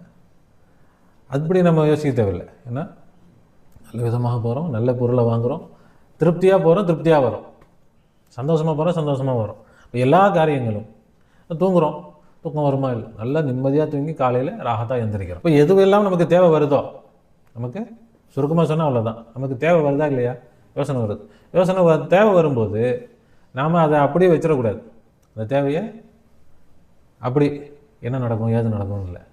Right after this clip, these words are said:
என்ன செஞ்சா என்ன, என்ன செய்யணும், என்ன வேணுமோ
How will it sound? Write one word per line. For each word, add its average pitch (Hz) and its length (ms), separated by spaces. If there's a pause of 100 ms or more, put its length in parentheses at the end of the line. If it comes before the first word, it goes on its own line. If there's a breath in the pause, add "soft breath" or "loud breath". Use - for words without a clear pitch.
(160)
என்ன 127 180
செஞ்சா 117 200 (120)
என்ன, 139 120 (140)
என்ன 139 160
செய்யணும், 110 320 (1300)
என்ன 139 320
வேணுமோ 139 280